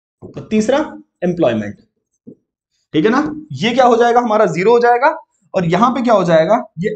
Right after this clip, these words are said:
aggregate demand is equal to C plus I ले लो यहां पे। अब मेरी बात ध्यान से सुनो बेटा, ध्यान से सुनो, ये हमारा क्या बनता है, ये एक फ़ोर्टी फ़ाइव डिग्री की लाइन बनाएगा आउटपुट की,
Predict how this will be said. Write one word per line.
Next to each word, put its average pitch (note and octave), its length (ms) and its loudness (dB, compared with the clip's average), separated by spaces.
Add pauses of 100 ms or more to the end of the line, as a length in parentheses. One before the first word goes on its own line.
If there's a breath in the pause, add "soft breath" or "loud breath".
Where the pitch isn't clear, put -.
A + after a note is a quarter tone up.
aggregate G3 320 0
demand F#3 280 0
is F#3+ 120 -2
equal F#3 260 -6
to A3+ 120 -8
C F#3 140 -18
plus F3 340 -8
I - 100 -2
ले G#2+ 60 -4
लो - 180 -14
यहां - 140 -20
पे। - 180 -20 (800 loud breath)
अब A#3+ 60 -4
मेरी C4+ 160 -4
बात C4+ 120 0
ध्यान G#3+ 220 -2
से A3+ 80 -8
सुनो E3 180 -4
बेटा, A#2+ 200 -8 (420)
ध्यान G3+ 180 2
से A3 60 -4
सुनो, G#3+ 380 -2 (680)
ये G3 220 2
हमारा G#3+ 260 2
क्या G#3+ 160 -4
बनता D3+ 300 -2
है, A2 100 -8 (100)
ये F#3+ 120 0
एक G#3 60 0
फ़ोर्टी G3+ 220 0
फ़ाइव G#3 160 2
डिग्री G#3 200 0
की G#3 120 -4
लाइन G#3+ 200 0
बनाएगा A3 300 -4 (600)
आउटपुट D#3 340 -2
की, C#4 280 -6